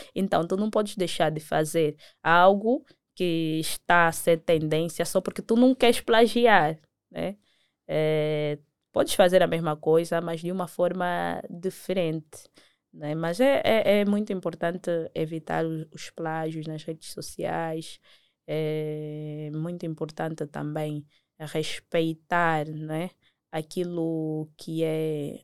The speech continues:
a linha editorial de outras, outros perfis, né? Se for para fazer um perfil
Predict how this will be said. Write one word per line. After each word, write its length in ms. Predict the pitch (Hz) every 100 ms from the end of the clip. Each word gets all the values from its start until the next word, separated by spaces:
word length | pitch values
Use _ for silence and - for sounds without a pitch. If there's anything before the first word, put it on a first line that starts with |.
| -
a 120 | 156
linha 720 | 160 175 180 175 165 151 135 -
editorial 1080 | 170 160 - 156 156 156 156 156 156 151
de 600 | 151 156 151 151 151 151 -
outras, 520 | 151 156 160 151 - -
outros 360 | 165 - -
perfis, 880 | - 160 156 - 180 175 165 165 - _ - _ -
né? 240 | 156 165 202 _ _
Se 200 | - 165
for 280 | - 190
para 760 | 190 185 175 165 160 156 156 160
fazer 640 | - - 165 156 170 165 160 147 139
um 160 | - 175
perfil 680 | 170 160 - 180 165 156